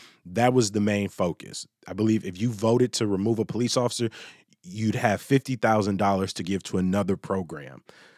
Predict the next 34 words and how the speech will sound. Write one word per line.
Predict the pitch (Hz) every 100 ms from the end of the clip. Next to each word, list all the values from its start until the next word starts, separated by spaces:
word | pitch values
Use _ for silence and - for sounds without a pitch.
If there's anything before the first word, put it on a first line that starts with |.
| -
So | - 95
this | 127 214 -
year, | 123 98 90 85 _ - _ -
twenty-four | - 151 190 - 139 117
schools | - 117 101 90 87 - - _ -
voted | 101 110 104
to | -
remove | 104 101 98
one | 95 110
of | 110
their | 90 95
officers. | 95 90 - - 98 110 - _ _ _
Seven | - - 135 143 156 127
voted | 120 113 101
to | 98
take | 113 98
out | 101 92
both, | 85 78 110 127 95 90 _ - -
and | -
they're | 113
gonna | 117 113
replace | 101 101 - 135 135
them | - 101
with | 92
things | - 101 95
like | 90 85 80 78
dean | 107 127 123
of | 110
restorative | 107 - 113 107 82
justice, | 80 110 95 - 76 - - - _
cultural | - 131 123 - 98
coordinators, | 90 - 98 90 87 80 73 - - - _
maybe | 107 113 117 113
even, | 107 110 104